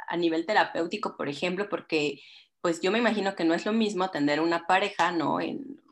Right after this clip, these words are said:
una situación, un contexto en donde ambos son de la misma nacionalidad, viven desde siempre en un mismo lugar, o se han movido a lo mejor en ciudades cercanas en su país, a tratar a una pareja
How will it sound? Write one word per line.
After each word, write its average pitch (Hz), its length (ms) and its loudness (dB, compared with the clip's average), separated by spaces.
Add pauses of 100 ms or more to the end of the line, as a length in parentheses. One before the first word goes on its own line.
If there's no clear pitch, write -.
una 143 220 -4
situación, 156 480 -4
un 160 60 -2
contexto 151 440 -6
en 156 80 -2
donde 139 400 -2
ambos 139 460 0
son 139 200 0
de - 340 -6
la 120 120 -8
misma 135 260 -2
nacionalidad, 170 840 0
viven 135 440 -2
desde - 200 -12
siempre 135 380 -6
en 127 80 -8
un 131 100 -10
mismo - 220 -10
lugar, 190 400 2
o - 20 -4
se - 120 -4
han 151 100 0
movido 160 340 -2
a 156 60 0
lo 143 60 -2
mejor 151 200 -2
en 151 100 -6
ciudades 151 420 -6
cercanas 170 580 -4
en 151 80 -8
su 180 100 -12
país, 208 400 -4 (480)
a 220 180 6
tratar 196 320 0
a 190 40 2
una 190 200 -2
pareja 190 580 0